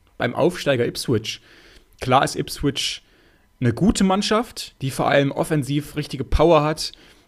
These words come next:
die giftig ist und wirklich ein starker Aufsteiger. Aber als Man United,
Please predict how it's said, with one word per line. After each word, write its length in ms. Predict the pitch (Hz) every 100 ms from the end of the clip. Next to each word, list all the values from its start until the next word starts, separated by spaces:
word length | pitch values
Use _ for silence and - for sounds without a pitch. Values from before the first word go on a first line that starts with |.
| -
die 160 | 123 110
giftig 480 | 160 190 - 156
ist 420 | 160 165 - - - _ - -
und 160 | 123
wirklich 260 | 131 - -
ein 100 | 110
starker 380 | - 143 165 135
Aufsteiger. 680 | 160 - 156 156 165 170 - - - _ _
Aber 200 | - 107
als 180 | 104 107
Man 140 | 120 120
United, 680 | 107 113 - - - -